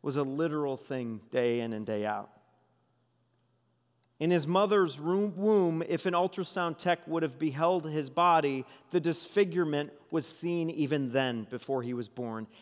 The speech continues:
as his tiny feet were kind of detached and hanging limp from his legs. From before birth, he was broken. He was broken. He was not beautiful.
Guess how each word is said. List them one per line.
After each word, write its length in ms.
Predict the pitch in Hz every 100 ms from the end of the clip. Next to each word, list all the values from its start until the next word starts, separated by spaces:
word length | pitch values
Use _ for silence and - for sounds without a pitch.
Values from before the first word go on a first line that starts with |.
| -
as 140 | 151
his 180 | 156 147
tiny 460 | - - 190 202 170
feet 580 | - 196 185 165 - - - -
were 100 | 160
kind 300 | - 180 165
of 100 | 139
detached 800 | 156 - - 185 170 143 - - - -
and 100 | 151
hanging 460 | 160 180 175 165
limp 420 | 147 165 170 156 - - _
from 240 | - 147
his 160 | 135 117
legs. 540 | 123 110 101 - - - _ _ _ _ _ _ _ _ _ _ _
From 220 | - 165
before 460 | 156 165 - 190 196
birth, 600 | 160 180 135 - - - _ _ _ _ _ _
he 200 | - 156
was 180 | 147
broken. 540 | 123 - 123 - 98 98 _ _ _ _ _ _ _ _ _ _ _
He 100 | 165
was 140 | 165
broken. 560 | 123 165 180 185 165 113
He 260 | 92 - _
was 100 | 120
not 480 | 139 160 170 135 -
beautiful. 600 | 151 165 147 - 120